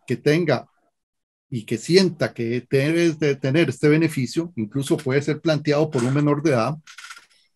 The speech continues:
Eh, los menores de edad, de acuerdo al Código de la Niñez y la Adolescencia, pueden plantear demandas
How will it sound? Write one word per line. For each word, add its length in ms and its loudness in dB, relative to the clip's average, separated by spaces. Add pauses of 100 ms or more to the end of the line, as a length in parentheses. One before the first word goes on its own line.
(760)
Eh, 80 -6
los 160 -4
menores 340 -2
de 100 0
edad, 260 4
de 40 4
acuerdo 340 -4
al 120 -2
Código 340 2
de 40 4
la 80 0
Niñez 360 -2
y 40 0
la 80 2
Adolescencia, 680 0
pueden 260 -2
plantear 440 0
demandas 720 -2